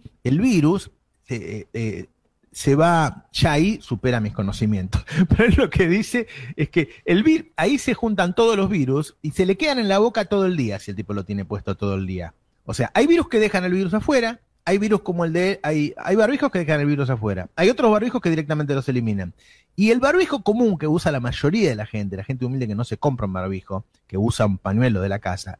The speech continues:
es peor que no usarlo, me dice, para ellos. Cuida al otro, es cierto, porque te para un poco la saliva, pero para ellos es un, anidan todos los virus ahí. Digo, "Pero esto que me decís es muy importante".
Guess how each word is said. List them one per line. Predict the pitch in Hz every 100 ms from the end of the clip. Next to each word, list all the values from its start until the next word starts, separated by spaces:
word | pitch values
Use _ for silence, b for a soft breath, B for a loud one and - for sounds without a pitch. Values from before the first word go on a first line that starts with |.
| -
es | 202
peor | - 226 214 240 285 330 _ _ _ _ -
que | 160
no | 190
usarlo, | - 277 214 123 98
me | 95
dice, | 98 - 123 151 -
para | 120 143
ellos. | 175 131 107 87 - _
Cuida | - 330 330
al | 226
otro, | 143 - 131
es |
cierto, | - 135 104 92
porque | 98 101
te | 113
para | 156 160
un |
poco | 135 143 165 190 - _ _
la | 110 113
saliva, | 117 107 95
pero | 92 110
para | 110 127 175
ellos | 311 - 214 117 - _ _ -
es | 143 -
un, | 113 _
anidan | 147 190 247 247 226 -
todos | 202 180
los | 139
virus | 156 151 -
ahí. | 110 92 - _ - _ _ _ _ _ _ _ _
Digo, | 196 160
"Pero | 160
esto | 240 220
que | 165
me | 165
decís | 226 196
es | 151
muy | 165
importante". | 131 123 - 277 226 107 95